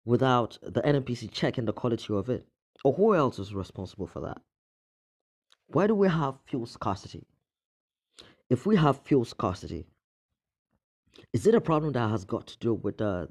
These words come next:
the liberalization of the sector, the de-, uh, what do you call this?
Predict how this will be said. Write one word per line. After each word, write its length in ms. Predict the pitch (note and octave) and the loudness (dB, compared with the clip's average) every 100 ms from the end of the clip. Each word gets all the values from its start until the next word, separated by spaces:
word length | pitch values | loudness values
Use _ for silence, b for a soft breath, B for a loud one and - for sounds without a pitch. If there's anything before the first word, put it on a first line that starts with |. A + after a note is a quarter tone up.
| _ | _
the 200 | G#2+ G#2 | 2 4
liberalization 800 | G2+ G#2+ G#2 G#2 G2+ G2 A#2 - | 4 2 2 2 2 0 -4 -4
of 200 | A#2 - - b b b - | -6 -8 -16 b b b -2
the 160 | A2+ | 0
sector, 400 | G#2 - C3 C#3 | 0 -2 -4 -4
the 140 | C3 A#2 | -4 -4
de-, 280 | F#2 A#2 - - F#2+ B2 | 0 0 -2 -8 -4 2
uh, 440 | A2+ G#2 G2 E2+ | 4 4 4 2
what 240 | - G#2+ | 0 0
do 40 | G2 | 0
you 40 | |
call 200 | - C#3 | 0 -2
this? 240 | B2 G2+ | 0 0